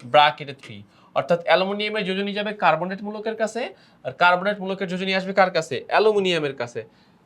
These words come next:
তো দেখো এখান থেকে আমাদের সঠিক অ্যান্সারটা হচ্ছে গ নাম্বারটা, এএল টু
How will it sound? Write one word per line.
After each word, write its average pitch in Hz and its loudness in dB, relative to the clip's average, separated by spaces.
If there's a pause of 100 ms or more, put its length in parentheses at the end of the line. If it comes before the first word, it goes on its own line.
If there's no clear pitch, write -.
(160)
তো 147 2
দেখো 170 2
এখান 196 -2
থেকে 190 -2
আমাদের 170 -2
সঠিক 175 -8
অ্যান্সারটা 180 -6
হচ্ছে 208 -2 (400)
গ 170 8
নাম্বারটা, 156 4
এএল 175 4
টু 254 -2